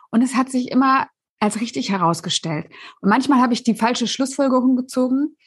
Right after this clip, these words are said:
Ähm, das war aber auch ganz interessant zu, zu merken, okay, aber das Grundgefühl, das Grundgefühl war trotzdem ein richtiges. Ähm, und da habe ich so ein bisschen gelernt, darauf zu vertrauen. Und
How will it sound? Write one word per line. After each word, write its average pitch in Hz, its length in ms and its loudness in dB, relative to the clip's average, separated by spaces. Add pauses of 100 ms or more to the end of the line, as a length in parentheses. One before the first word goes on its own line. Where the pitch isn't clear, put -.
(260)
Ähm, 220 180 2
das 214 160 -4
war 233 140 2
aber - 100 -4
auch 233 80 -4
ganz 240 220 -4
interessant 202 440 -2
zu, 196 280 0
zu - 180 -2
merken, 220 540 2 (240)
okay, 226 240 0
aber 202 100 2
das 196 140 -4
Grundgefühl, 240 680 0
das 190 140 -8
Grundgefühl 254 520 0
war 220 100 0
trotzdem 247 360 -4
ein 202 120 0
richtiges. - 680 -4 (680)
Ähm, 185 180 0
und 180 140 2
da 175 60 2
habe 208 100 2
ich 196 100 0
so 233 60 0
ein 208 60 4
bisschen 214 200 2
gelernt, 196 340 2 (520)
darauf 202 280 0
zu - 180 -8
vertrauen. 202 560 0
Und 196 320 -4